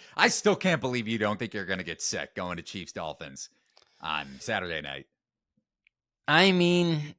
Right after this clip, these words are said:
Speaker 2: bad experience two years ago, but we made it through last year. So, uh, uh, let's hope we're on a hot streak.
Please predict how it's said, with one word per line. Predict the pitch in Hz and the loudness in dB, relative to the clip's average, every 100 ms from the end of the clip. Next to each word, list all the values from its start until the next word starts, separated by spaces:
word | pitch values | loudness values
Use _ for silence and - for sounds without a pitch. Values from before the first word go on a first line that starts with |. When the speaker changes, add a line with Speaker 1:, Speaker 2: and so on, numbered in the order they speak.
| - | -16
Speaker 2:
bad | 135 127 147 165 | -4 2 4 4
experience | 160 - 151 160 160 156 - | 4 2 2 4 4 2 2
two | 151 | 4
years | 151 160 156 | 6 6 4
ago, | 156 151 151 | 4 6 8
but | 131 113 | 6 4
we | 107 123 | 4 4
made | 131 131 | 6 4
it | 127 | 4
through | 131 131 | 4 6
last | 120 123 - 151 | 6 4 4 4
year. | 151 160 | 4 4
So, | 156 - 117 113 113 | 2 6 8 8 6
uh, | 110 110 110 120 - - 50 | 4 4 2 -2 -8 -18 -16
uh, | 57 71 | -10 -4
let's | 101 120 - | -2 2 4
hope | 123 | 6
we're | 123 | 6
on | 120 | 6
a | 110 | 6
hot | 113 113 | 4 2
streak. | - 98 95 - | 0 -2 -4 -6